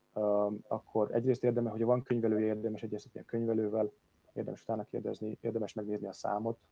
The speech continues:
rákeresni a számra, mert azért elég sokan már ugye ezeket, ö, vannak ilyen feedbackek, ugye, hogy akkor ez egy átverés,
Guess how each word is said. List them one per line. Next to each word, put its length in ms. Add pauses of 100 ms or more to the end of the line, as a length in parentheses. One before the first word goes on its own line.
(100)
rákeresni 500
a 60
számra, 500 (440)
mert 140
azért 280
elég 220
sokan 320
már 260
ugye 260
ezeket, 380 (220)
ö, 80 (640)
vannak 200
ilyen 120
feedbackek, 560
ugye, 260 (380)
hogy 160
akkor 220
ez 100
egy 120
átverés, 540